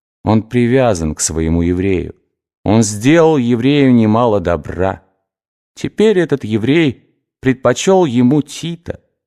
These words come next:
Что ж, его сын Тит молод, а Веспасиан проживёт ещё, пожалуй, лет десять, может быть, и пять. Ну, самое большее, пятнадцать.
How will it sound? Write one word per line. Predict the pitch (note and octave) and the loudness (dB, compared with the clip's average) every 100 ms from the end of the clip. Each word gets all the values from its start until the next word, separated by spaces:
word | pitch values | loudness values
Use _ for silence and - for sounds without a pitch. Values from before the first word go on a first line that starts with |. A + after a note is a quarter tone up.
| _ _ _ _ _ | _ _ _ _ _
Что | - - - C#3+ | -10 -4 0 0
ж, | F3 - - _ _ _ _ - | -2 -10 -18 _ _ _ _ -6
его | E2+ F2+ | -2 0
сын | G#2 - B2 B2+ | 0 0 2 2
Тит | - - D#3 - - | 0 -6 -6 -10 -4
молод, | E2 E2+ C#3+ E3 F#2+ _ _ _ _ _ _ - | 0 2 0 -2 -6 _ _ _ _ _ _ -4
а | G2 | 0
Веспасиан | A2+ A2+ - G#2 G#2 A#2+ B2+ G#2 | 0 0 -4 -2 0 0 0 -2
проживёт | G2 E2+ F#2 G2+ F#2 | -4 -2 0 0 -2
ещё, | F2+ - A2+ | -6 -4 -2
пожалуй, | G2+ F2 G2 F#2+ F#2 E2+ _ _ _ - | -2 0 0 0 -2 -4 _ _ _ -10
лет | F#2+ G2 F#2 E2+ | -2 0 -2 -2
десять, | F2+ A#2+ A2 - E2 _ _ _ _ _ - | 0 2 0 -4 -14 _ _ _ _ _ -6
может | F3 B2 | -4 -2
быть, | F2+ C3 | -2 0
и | C#3 | -2
пять. | - E2 E2 D#2 - - _ _ _ _ - | -4 -4 -2 -4 -8 -20 _ _ _ _ -4
Ну, | G2+ B2+ A#2 - _ - | 0 2 0 -4 _ -10
самое | - C3+ G2 E2 | -4 -2 0 0
большее, | D2+ F#2 D#2+ - D#2 | 0 0 -2 -4 -6
пятнадцать. | - - - D#2+ C#2+ C#2+ - - - - | -6 -10 -6 -4 -4 -8 -12 -14 -16 -20